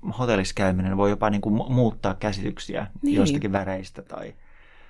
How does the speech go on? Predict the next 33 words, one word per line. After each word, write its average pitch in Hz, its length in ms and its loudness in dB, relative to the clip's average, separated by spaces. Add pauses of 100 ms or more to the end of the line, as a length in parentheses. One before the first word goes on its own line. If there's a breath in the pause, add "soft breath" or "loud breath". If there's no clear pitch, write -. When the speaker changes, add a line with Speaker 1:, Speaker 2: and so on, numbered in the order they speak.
(260 soft breath)
Speaker 2:
Tai 262 100 0
sit 254 140 0
se 247 80 2
Speaker 1:
tämmöisistä. - 20 2
Speaker 2:
voi 233 80 2
olla 226 120 2
vaihtelua, 139 680 0
että 160 260 -4
oma 226 220 2
koti 175 220 -4
on 151 100 -4
tietynlainen, 160 600 -4
niin 170 80 -8
sit - 100 -12
on 208 80 -4
virkistävää 175 680 0
käydä 156 320 -4 (600)
ihan 185 180 2
muunlaisessa 160 800 0 (340)
tilassa. 151 500 -8 (420)
Speaker 1:
Sehän, 135 420 -6
se 143 140 -10
on 110 140 -6
totta, - 300 -8
koska 117 260 -8
eihän 117 180 -6
nyt 117 160 -10
kotiin 120 320 -6
niitä 98 160 -4
kaikkia 98 400 -6
maailman 92 360 -8
värejä 107 280 -6
voi 113 140 -6